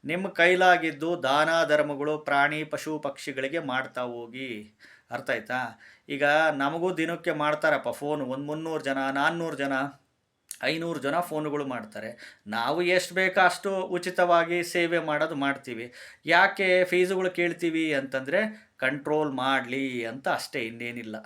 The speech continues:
ಆ ವಿಚಾರದಲ್ಲಿ. ಏನ್ ಕೇಳೋ ಅಂತ ಅವಶ್ಯಕತೆ ಇಲ್ಲ. ಎಲ್ಲ YouTube-ಗಳಲ್ಲಿ ಎಲ್ಲ ಜ್ಯೋತಿಷಿಗಳು ಸೇವೆ ಮಾಡ್ತಿರ್ತಾರೆ, ಅದನ್ನ ನೋಡ್ಕೊಂಡ ಇದ್ರೆ ಆಯ್ತು. ಈಗ ನೀವು ಅವ್ರಿಗೆ ಫೋನ್ ಮಾಡಿದ್ರಿ ಅಂತಂದ್ರೆ ಅವ್ರು ಫೀಸ್ ಕೇಳ್ತಾರೆ,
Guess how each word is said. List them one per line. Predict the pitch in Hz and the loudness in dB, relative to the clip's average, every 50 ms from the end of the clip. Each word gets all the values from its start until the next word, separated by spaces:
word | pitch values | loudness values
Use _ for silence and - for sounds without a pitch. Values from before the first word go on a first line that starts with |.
| - - - _ - | -16 -20 -20 _ -4
ಆ | 131 131 135 139 | 0 0 2 0
ವಿಚಾರದಲ್ಲಿ. | 139 127 127 - - 135 123 117 110 110 120 120 113 - - _ _ - - - - - _ _ - | 0 -2 -6 -6 -2 -2 -2 -2 -2 -6 -8 -8 -10 -12 -16 _ _ -20 -20 -20 -20 -20 _ _ -10
ಏನ್ | 196 233 262 285 294 262 220 214 | -4 0 0 2 2 0 -2 2
ಕೇಳೋ | - 226 247 262 269 254 233 | 4 6 6 8 8 8 6
ಅಂತ | 220 220 214 233 | 6 4 4 4
ಅವಶ್ಯಕತೆ | 214 190 185 190 190 - 220 208 208 202 196 208 196 180 170 | 4 6 4 4 2 0 0 0 2 0 0 2 0 0 0
ಇಲ್ಲ. | 165 160 139 117 113 117 - - - - _ - | 0 -2 -2 -2 -4 -4 -8 -16 -20 -20 _ -4
ಎಲ್ಲ | 208 214 233 247 269 277 285 302 285 | 2 2 2 4 2 4 6 6 6
YouTube-ಗಳಲ್ಲಿ | 269 247 247 254 240 220 247 240 220 226 208 208 208 208 214 220 226 202 | 6 4 2 -2 -2 -2 -2 -2 0 0 2 4 2 2 2 2 2 2
ಎಲ್ಲ | 180 185 190 196 196 196 196 196 202 208 | 0 2 2 4 4 6 6 6 6 6
ಜ್ಯೋತಿಷಿಗಳು | 196 190 190 190 - 185 180 - 180 196 233 247 | 4 2 -2 -2 -4 -4 -4 -4 -4 -2 -2 -2
ಸೇವೆ | 233 - 175 170 180 | 0 2 2 2 2
ಮಾಡ್ತಿರ್ತಾರೆ, | 175 160 143 135 - - 135 120 104 - 196 226 | 2 2 0 0 -2 -4 -8 -8 -4 -2 0 2
ಅದನ್ನ | 247 262 262 277 269 269 | 2 2 2 2 2 2
ನೋಡ್ಕೊಂಡ | 277 311 349 370 349 - 330 320 311 311 302 311 294 285 277 - | 4 4 4 4 2 2 0 0 2 4 6 6 6 6 4 0
ಇದ್ರೆ | 277 269 285 247 233 277 285 269 | -2 -4 -4 -4 0 4 6 8
ಆಯ್ತು. | 214 175 143 135 127 - 202 202 151 - - _ _ _ _ _ _ _ _ _ _ - - - - | 8 8 6 2 0 -2 -4 -6 -6 -6 -12 _ _ _ _ _ _ _ _ _ _ -20 -18 -10 -6
ಈಗ | 147 156 156 160 | -6 -4 -4 -2
ನೀವು | 165 170 170 | -2 0 0
ಅವ್ರಿಗೆ | 170 165 180 175 165 170 | 0 0 0 -2 -4 -2
ಫೋನ್ | - 220 233 254 254 247 | 2 4 4 6 6 6
ಮಾಡಿದ್ರಿ | 247 233 208 202 202 196 185 180 | 4 4 4 2 -2 -2 0 0
ಅಂತಂದ್ರೆ | 143 123 113 - 127 127 160 226 269 277 - - _ _ - | 0 -2 -4 -8 -10 -8 -8 -8 -10 -10 -14 -20 _ _ 2
ಅವ್ರು | 339 302 339 - | 2 2 4 2
ಫೀಸ್ | - 285 277 262 - - | 0 0 0 0 -2 0
ಕೇಳ್ತಾರೆ, | - 147 131 123 123 - 131 156 - - - - | 0 0 0 0 -2 -4 -4 -4 -6 -8 -14 -20